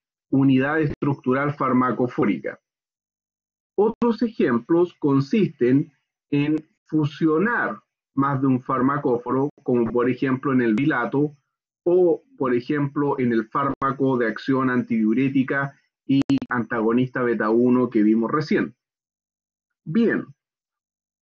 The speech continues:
sin embargo, eh, la replicación moduladora, que sería nuestra tercera técnica, es una de las estrategias más comunes y consiste en la modificación sistemática de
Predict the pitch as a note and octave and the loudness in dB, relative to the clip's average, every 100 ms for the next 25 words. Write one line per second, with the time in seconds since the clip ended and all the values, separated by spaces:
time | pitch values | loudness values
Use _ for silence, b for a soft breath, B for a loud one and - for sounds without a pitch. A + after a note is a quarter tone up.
0 | - A#3+ A#3+ B3 A3+ D#3 - E3+ - C#3 | -6 -2 0 0 -2 -4 0 0 0 0
1 | B2+ B2 B2 C#3+ C#3 C#3 F#3 G3 F#3 F3 | 2 2 2 0 -2 -2 -2 -2 -2 -4
2 | - G3+ G3 F#3 D#3+ D3+ D#3 G#3+ F#3 C#3+ | -2 -2 0 2 2 2 0 0 0 0
3 | D3 C#3+ C#3+ D3 C#3+ C#3+ D3 B2+ - - | -2 0 -2 0 -2 -4 -6 -4 -4 -4
4 | E3 F3 F3 A2 A2+ B2 C#3+ D#3+ F3+ _ | -4 -2 0 0 2 0 0 -4 -6 _
5 | _ _ _ _ _ E3 F3+ F3 F#3 G3+ | _ _ _ _ _ 0 0 0 -2 -2
6 | F#3+ F#3 E3+ D#3+ D#3 D3 C#3 C#3 D#3+ E3 | 0 0 0 0 -2 -2 -2 -2 -2 0
7 | E3+ D#3+ D3+ D#3+ E3 - F#3 E3+ A2 A2 | -2 0 0 0 -2 0 2 4 4 4
8 | B2+ D#3+ - _ _ _ _ - D#3 E3+ | 2 0 -6 _ _ _ _ -2 0 2
9 | E3 D#3+ A3+ G#3+ A3 F#3 D#3+ D#3 D3+ C#3+ | 0 0 -2 0 0 2 2 2 2 2
10 | C#3+ C#3 C3 C#3 - G3+ G#3 G3+ F3 - | 2 0 0 -4 -2 0 2 0 -2 0
11 | C#3+ F#3+ G3+ B2 G#2 A#2 D3+ - b b | 0 0 0 -2 -2 -2 -4 -8 b b
12 | _ - | _ -2